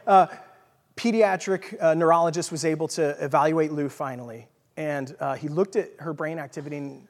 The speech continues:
he was confident that she would make a full recovery, a full recovery. And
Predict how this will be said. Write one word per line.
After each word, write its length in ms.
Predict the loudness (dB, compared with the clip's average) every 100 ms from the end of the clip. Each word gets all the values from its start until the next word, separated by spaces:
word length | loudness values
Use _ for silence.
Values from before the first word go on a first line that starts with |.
| _ -12
he 100 | -8
was 160 | -8
confident 540 | -10 -8 -8 -6 -10 -10
that 100 | -12
she 200 | -6 -4
would 120 | -4
make 200 | -6 -12
a 20 |
full 440 | -20 _ 2 4
recovery, 580 | 2 -4 -10 -12 -16 -20 _ _ _ _ -20
a 20 |
full 300 | -12 0 0
recovery. 480 | 0 -6 -14 -20 -20 _ _ _ _ _ _ _ _ _ _
And 280 | -2 -2 -2